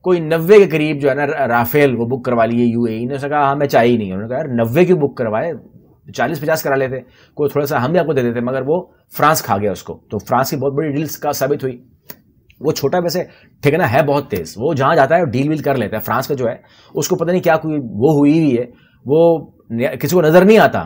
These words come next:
छोटा सा कद है उसका, लेकिन बहरहाल वो कहीं भी, भी जाके घुस के वो अपनी डील शील करा के वो नब्बे सत्तर जहाज, मतलब जो अभी च-,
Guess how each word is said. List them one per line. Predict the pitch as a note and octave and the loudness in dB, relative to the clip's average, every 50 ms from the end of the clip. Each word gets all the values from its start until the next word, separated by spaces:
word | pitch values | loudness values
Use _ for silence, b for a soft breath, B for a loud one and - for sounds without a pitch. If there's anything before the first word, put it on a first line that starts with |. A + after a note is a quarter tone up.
| D#2+ - - _ - | -10 -14 -20 _ -6
छोटा | - B2+ B2+ D3+ | -2 0 0 0
सा | C3+ D#3+ | 0 0
कद | D3+ E3 E3+ E3+ | 0 0 0 0
है | F#3 | 0
उसका, | F3 - - F#3 G3 F#3+ C3+ | 0 -2 -2 -4 -4 -4 -2
लेकिन | C#3 D3 D#3+ D#3+ | -2 -2 -2 0
बहरहाल | D3 C#3 D3 E3 F3 E3+ | 0 0 0 0 0 -2
वो | D#3+ D#3+ D#3 | -2 -4 -4
कहीं | C#3+ - C#3+ C#3+ F3+ G#3 | -2 -2 -2 2 2 2
भी, | F#3+ G3 | 2 2
भी | F#3 F#3+ F3+ C#3 | 2 2 0 0
जाके | A2+ A2+ A2+ A#2 C3 B2 D3+ | 0 0 0 0 0 0 -2
घुस | D3+ A#2 A2+ - | -2 -2 -4 -6
के | - D#3+ F3 F#3+ b b b b b b | -6 -6 -8 -8 b b b b b b
वो | C3+ D3+ | 2 2
अपनी | E3 D#3+ F#3+ E3+ | 2 2 0 0
डील | C#3 C#3+ D#3 F3 F#3 | 2 2 2 2 0
शील | C3+ - E3 E3 D#3+ | 0 0 -2 -2 0
करा | D3+ C#3 C#3 C#3+ C#3+ | 0 2 2 2 0
के | C#3 F3+ G3+ | 0 -4 -4
वो | G3 D#3+ | -4 -2
नब्बे | C#3 C3+ C3 C#3 D#3+ | 0 0 0 0 0
सत्तर | C#3 D3+ C3 D#3 D3 | 0 0 -2 -2 0
जहाज, | C3+ C3+ A#2+ C3 D#3 D#3+ | 2 2 2 2 2 0
मतलब | D#3 D3 D#3 D3 C#3+ | 0 0 0 2 2
जो | C3+ C#3 C#3 | 0 0 0
अभी | C#3 C3 C#3+ C#3+ | 0 -2 -4 -4
च-, | - - - - C3+ C3+ | -4 -6 -8 -8 -6 -6